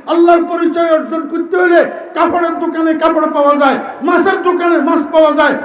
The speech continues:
গোশতের দোকানে গোশত পাওয়া যায়। আল্লাহর মারফত কোন দোকানে পাওয়া যায়? আল্লাহর মারফত আল্লাহর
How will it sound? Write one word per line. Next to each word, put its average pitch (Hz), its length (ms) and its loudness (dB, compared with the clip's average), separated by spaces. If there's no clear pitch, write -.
গোশতের 359 460 0
দোকানে 339 380 0
গোশত 339 340 0
পাওয়া 302 240 2
যায়। 285 260 2
আল্লাহর 349 340 2
মারফত 392 480 2
কোন 403 180 -6
দোকানে 392 440 -2
পাওয়া 349 200 -4
যায়? - 560 -4
আল্লাহর 392 260 6
মারফত 359 720 0
আল্লাহর 403 300 4